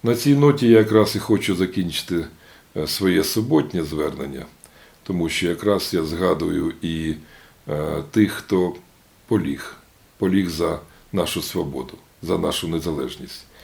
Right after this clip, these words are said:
В ім'я вашої пам'яті ми будемо знищувати всіх, хто стоїть проти України. Всю агентурну меже-, мережу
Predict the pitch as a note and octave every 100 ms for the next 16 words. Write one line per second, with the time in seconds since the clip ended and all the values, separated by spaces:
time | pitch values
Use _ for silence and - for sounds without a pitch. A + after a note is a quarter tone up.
0 | - - _ _ _ D2 D2 D#2 D#2 G2+
1 | A#2 A2+ A#2 A2 A2 - - - G#2 -
2 | G#2 F#2 F#2+ C#2+ C#2+ C2 B1+ B1+ - _
3 | - - - - F2 E2+ E2 E2 D#2+ D2+
4 | - - D#2 F2 D#2 - C#2 B1+ C#2 -
5 | - - - - - - - C3 A2 -
6 | - - - - - F#2+ E2+ E2+ E2+ F2
7 | - F2 - D#2 C#2+ - C2 B1 B1+ -
8 | - - - - - - - - D3+ C3+
9 | A2 A2+ A2+ G#2 G2+ G2 G2 A2+ G#2 A2
10 | A2 E2+